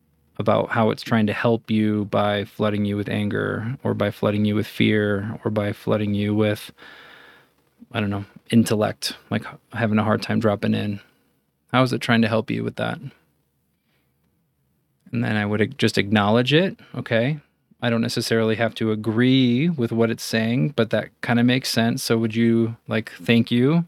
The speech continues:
I hear you, and would you be willing to give me a little bit of space now?" And if not, he just might need some more airtime. This, this concerned part might need some more airtime. But just for the sake of the exercise,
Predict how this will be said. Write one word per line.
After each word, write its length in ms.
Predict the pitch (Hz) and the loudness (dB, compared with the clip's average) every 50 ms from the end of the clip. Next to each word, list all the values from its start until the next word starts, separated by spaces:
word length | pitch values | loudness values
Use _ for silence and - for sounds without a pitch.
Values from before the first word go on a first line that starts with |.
| _ | _
I 120 | - 113 107 | -8 -8 -8
hear 260 | 101 - 117 113 113 | -4 -2 -2 -2 0
you, 320 | 113 117 123 139 147 165 - - - - - - - - - _ _ _ - | 0 0 2 2 0 0 -4 -10 -20 -20 -20 -20 -20 -20 -20 _ _ _ 0
and 100 | 113 113 | 2 2
would 120 | 113 107 | 4 4
you 80 | 113 104 | 2 4
be 120 | 113 110 | 4 4
willing 240 | 110 113 113 113 113 | 4 4 4 4 4
to 60 | 113 | 2
give 140 | 107 113 110 | 2 2 2
me 80 | 113 | 4
a 60 | 110 107 | 2 2
little 160 | 107 107 110 | 0 -2 0
bit 160 | 104 110 104 | -2 -2 -2
of 60 | 104 | -2
space 340 | - - - 110 107 - - | -4 -4 -4 -6 -6 -6 -8
now?" 160 | 117 107 107 - - _ _ _ _ _ _ _ _ _ _ _ _ _ _ | -10 -12 -12 -16 -20 _ _ _ _ _ _ _ _ _ _ _ _ _ _
And 140 | - 120 120 | -2 0 0
if 100 | 131 - | 2 2
not, 280 | 135 135 143 156 160 147 | 2 2 2 2 0 0
he 100 | 135 135 | 0 0
just 200 | 135 147 139 - | 0 0 0 2
might 120 | 147 143 | 2 2
need 180 | 143 139 135 - | 2 2 0 2
some 120 | - 135 | 2 4
more 140 | 131 123 117 | 4 4 4
airtime. 500 | 120 113 110 - - 107 107 107 107 - _ - | 2 2 0 -2 -4 -6 -8 -8 -10 -12 _ -10
This, 100 | 104 - - _ _ _ | -10 -10 -10 _ _ _
this 220 | 120 117 107 - - | -8 -8 -6 -6 -4
concerned 500 | - 120 113 - - 113 113 117 117 - | -2 -2 -2 0 0 2 2 2 2 2
part 180 | - 107 104 | 0 0 0
might 260 | 110 113 113 - 107 | 0 -2 -2 -2 -2
need 180 | 110 110 110 107 | 0 0 0 0
some 120 | - 113 | 0 0
more 140 | 107 104 104 | 0 0 0
airtime. 480 | - 104 104 104 - 110 107 107 110 - - - - - - - - - - - _ _ _ _ _ _ _ _ _ _ _ | -2 -4 -6 -6 -6 -6 -4 -4 -4 -6 -8 -16 -20 -20 -20 -20 -20 -20 -20 -20 _ _ _ _ _ _ _ _ _ _ _
But 100 | - 123 | -6 0
just 220 | - 127 120 - | 2 2 2 2
for 80 | - 127 | 2 2
the 80 | 127 123 | 2 4
sake 240 | - 139 135 131 | 4 4 4 4
of 60 | 139 131 | 4 2
the 100 | 135 127 | 2 2
exercise, 920 | 117 110 - - 110 - - 110 104 107 110 123 147 156 - - - - | 2 0 -2 -6 -6 -2 -2 -2 0 0 0 0 -2 -2 -6 -8 -12 -14